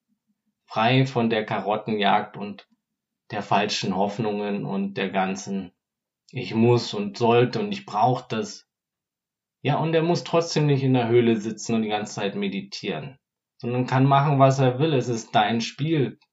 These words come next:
Du kannst Ziele spielerisch angehen oder aus Neugierde heraus,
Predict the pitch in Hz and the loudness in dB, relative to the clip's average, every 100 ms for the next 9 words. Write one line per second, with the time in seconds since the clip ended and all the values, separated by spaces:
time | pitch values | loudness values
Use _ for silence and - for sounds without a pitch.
0 | _ _ _ _ _ _ _ _ _ _ | _ _ _ _ _ _ _ _ _ _
1 | _ _ _ _ 135 - 113 107 - - | _ _ _ _ -16 -4 -2 -2 -8 -6
2 | - 135 135 131 131 - 127 131 123 127 | 4 6 8 4 2 -2 2 2 4 2
3 | - 127 160 147 135 135 131 127 127 117 | 2 0 0 0 2 4 2 2 2 2
4 | 117 127 120 139 151 139 127 120 107 107 | 0 0 2 4 4 2 2 0 -2 0
5 | 117 - | 0 -2